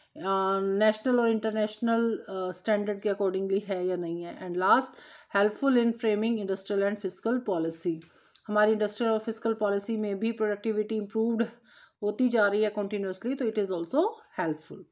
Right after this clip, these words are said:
So ये हमारा प्रोडक्टिविटी का एक छोटा सा नॉर्मल सा टॉपिक था जो कि बहुत ज़्यादा डिफ़िकल्ट तो नहीं है। So स्टूडेंट्स इसे आप,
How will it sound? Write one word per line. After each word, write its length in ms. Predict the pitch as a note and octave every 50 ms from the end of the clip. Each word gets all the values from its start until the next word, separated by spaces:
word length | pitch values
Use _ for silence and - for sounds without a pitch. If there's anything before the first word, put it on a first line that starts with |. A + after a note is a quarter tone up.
| _ _ _ - - - - - - - _ - - C4
So 200 | C4 C4+ C4+ C4+
ये 220 | B3+ C4 C4+ C4+
हमारा 340 | C#4 C4 B3+ B3+ B3+ B3+ B3+
प्रोडक्टिविटी 760 | B3+ - - B3 A3 A3 A3 - B3+ B3 A#3+ A#3+ B3+ B3+ A#3+
का 140 | - B3
एक 180 | A#3+ A#3 A#3 -
छोटा 320 | - - A#3 A3 A#3 A#3
सा 140 | A3+ - A#3
नॉर्मल 380 | A3+ A3 G#3 G3+ G3+ G#3+ A3+ A3+
सा 120 | - B3
टॉपिक 480 | A3 - G#3 F#3+ - - G3 G3+ - B3
था 180 | B3+ C4+ D4+
जो 260 | D4 A3+ A3+ G#3+ G#3 G#3
कि 200 | G#3 A#3 A3 G#3+
बहुत 300 | G3 G3+ G#3+ G#3+ G#3 G3+
ज़्यादा 280 | G#3 G3 G3 G3+ G3+
डिफ़िकल्ट 520 | G3 F#3+ G3 - - A3 A3 - A3 A3 A3 -
तो 100 | A3+ G#3+
नहीं 320 | G3+ F#3+ F#3 G3 G3 G3+ G#3
है। 240 | A3+ A3+ C4 D4 - - - - - - - - - - - C4
So 80 | C4
स्टूडेंट्स 640 | B3+ - C4+ B3+ A#3+ A#3 B3+ C#4+ D#4 E4 D#4+ - -
इसे 300 | A#3+ A3+ - C4 B3+ B3
आप, 240 | A#3+ A#3 A3+ A#3